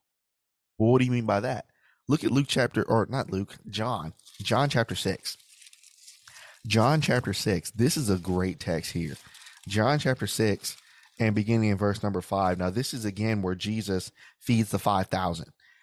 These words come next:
right, in John chapter six. So, thi-, so this is John's account. But notice beginning in verse five. This is special,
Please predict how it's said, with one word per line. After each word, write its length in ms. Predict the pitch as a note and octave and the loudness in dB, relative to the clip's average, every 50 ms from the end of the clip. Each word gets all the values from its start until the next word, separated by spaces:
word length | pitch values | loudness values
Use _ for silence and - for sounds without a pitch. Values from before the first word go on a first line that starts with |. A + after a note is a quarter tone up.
| _ - | _ -2
right, 160 | G#2+ G#2+ F#2+ | 0 0 0
in 100 | F#2 G2+ | -2 -2
John 280 | G2 G#2+ G2+ G2 G2 | 2 2 4 4 2
chapter 280 | F#2+ - G#2 G2 - F2+ | 2 2 0 0 0 -2
six. 280 | - - - G2+ - - | -4 0 0 0 0 0
So, 100 | F2+ F2 | -2 0
thi-, 480 | G2+ A2+ A2+ - - - F#2+ F2+ - - - | 2 2 2 0 0 -2 -2 -2 -4 -8 -14
so 160 | - - F#2+ | -8 -6 -4
this 220 | F#2 G#2+ A2+ - - | -2 -2 -2 -2 -2
is 80 | F#2+ | -6
John's 360 | F#2 F#2+ G#2 G2 G#2 G2+ F2+ F2+ | -4 0 0 2 2 2 0 -2
account. 380 | E2+ - G#2+ F2+ E2+ D#2+ - _ _ _ _ _ _ _ _ _ _ _ _ - | -6 -4 -4 -4 -4 -6 -8 _ _ _ _ _ _ _ _ _ _ _ _ -6
But 160 | A2 F2+ E2+ | -4 -4 -2
notice 560 | F#2 G2 G#2+ B2 D3+ D#3 D#3+ E3 - - - _ _ _ _ _ _ _ - | -2 -2 0 0 0 0 -2 -4 -6 -10 -14 _ _ _ _ _ _ _ -4
beginning 400 | A#2 A2+ G#2 A2 A#2 A2+ A2 G#2+ | -2 0 2 2 2 2 2 2
in 140 | G#2 G2 F#2 | 0 0 0
verse 240 | F#2+ F#2+ F#2 - - | 0 0 0 0 -2
five. 440 | - - E2 D#2+ D2 - - - _ - | -4 -4 -4 -4 -4 -8 -10 -10 _ -2
This 200 | A2+ A#2 - - | 0 0 0 0
is 80 | A2 - | -4 -4
special, 500 | - - F#2+ F#2 F2+ - - - - | -2 0 0 0 0 0 -4 -8 -10